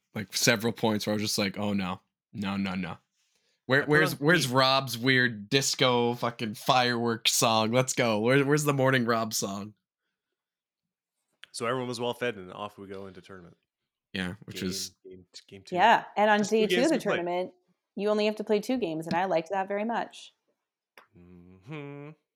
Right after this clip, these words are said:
Speaker 3: Tristan, who'd you
Speaker 1: I
Speaker 3: play?
Speaker 1: f-, I, um, I had the, uh, unfortunate moment where, um, the night before, you, I was, like, really excited. I was like, "Oh my God, I get to see what my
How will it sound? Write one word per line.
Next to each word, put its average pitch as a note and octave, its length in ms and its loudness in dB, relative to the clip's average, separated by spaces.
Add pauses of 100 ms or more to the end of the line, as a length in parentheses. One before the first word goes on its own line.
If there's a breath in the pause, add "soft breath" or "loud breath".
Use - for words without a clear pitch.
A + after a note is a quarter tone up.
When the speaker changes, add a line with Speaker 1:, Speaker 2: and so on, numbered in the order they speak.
(220)
Speaker 3:
Tristan, C4+ 280 0
who'd C4+ 160 2
you C4+ 60 0
Speaker 1:
I - 20 0
Speaker 3:
play? C4 220 2
Speaker 1:
f-, F#3+ 120 -4 (840)
I, D3+ 300 4
um, A#2+ 360 4 (600 loud breath)
I C#3 180 6
had A2 560 4 (320)
the, G2+ 340 0
uh, F#2+ 280 -2
unfortunate G#2+ 1040 0 (920)
moment A2 680 0 (120)
where, G2 540 -2
um, G2 460 -6 (840)
the A2+ 60 -2
night C#3+ 160 2
before, A2 440 -2 (320)
you, G2 260 -2 (100)
I G2+ 120 -4
was, G#2 140 -4
like, F#2+ 200 -8
really A#2 200 4
excited. G#2+ 260 0
I - 20 -2
was F#2+ 100 -4
like, G2+ 180 -8
"Oh C#3+ 100 2
my C3 160 6
God, C3 240 2
I G2+ 40 -2
get A2+ 160 -6
to - 60 0
see - 140 0
what A#2+ 80 0
my G#2 120 0